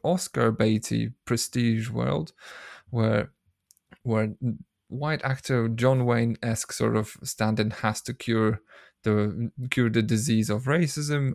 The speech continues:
and win the war and, and, and sacrifice himself as he goes. Like, so you can, like, once you get this, I think, okay, I'm, I'm, I'm,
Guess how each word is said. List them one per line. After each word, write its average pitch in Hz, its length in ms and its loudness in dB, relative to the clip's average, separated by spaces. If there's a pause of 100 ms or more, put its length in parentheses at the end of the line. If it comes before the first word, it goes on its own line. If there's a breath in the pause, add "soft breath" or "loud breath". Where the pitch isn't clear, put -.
and 139 380 2
win 127 260 4
the 117 80 0
war 117 340 2
and, 135 360 0
and, 127 280 -4
and 127 140 0
sacrifice 117 580 -4
himself 104 420 -6
as 110 140 -4
he 110 100 -8
goes. - 240 -12
Like, 135 120 -10 (260 loud breath)
so 151 120 0
you 165 80 2
can, - 160 -4 (120)
like, - 160 -8
once 196 220 2
you 170 80 2
get 131 260 2
this, 247 160 0
I 180 100 0
think, 175 320 -2 (260)
okay, 127 160 0
I'm, 123 200 0
I'm, 139 220 0
I'm, 135 160 0